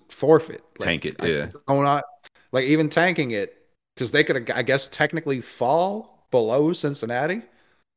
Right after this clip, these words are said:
Speaker 1: if they
Speaker 2: Oh,
Speaker 1: lost
Speaker 2: true.
Speaker 1: and Cincinnati won. So I don't really see any, even if Kansas City wins on Saturday, I don't see why they would want to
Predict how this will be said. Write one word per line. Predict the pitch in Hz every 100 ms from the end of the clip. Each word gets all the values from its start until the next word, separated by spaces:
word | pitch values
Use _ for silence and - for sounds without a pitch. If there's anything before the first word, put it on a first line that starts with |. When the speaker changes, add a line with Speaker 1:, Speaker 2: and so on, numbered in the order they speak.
| _ _
Speaker 1:
if | 127
they | - 127
Speaker 2:
Oh, | 147
Speaker 1:
lost | 151 110
Speaker 2:
true. | 113
Speaker 1:
and | 113
Cincinnati | 135 131 131 127 113
won. | 110 127 165 233 -
So | - 131 120 110 -
I | 120 147
don't | 165
really | 156 147
see | 143 139 139
any, | 135 127 123 - _
even | 147 160 156 156
if | -
Kansas | 151 143 123
City | - 131
wins | 113 139 135 87 87 101 - _ _ _ _ _ _ _ _
on | 120 113
Saturday, | - 143 147 113 95
I | 98
don't | 107 104
see | 113
why | 104 107 113
they | 104
would | 101
want | 98 107 101 -
to | - 104 98 98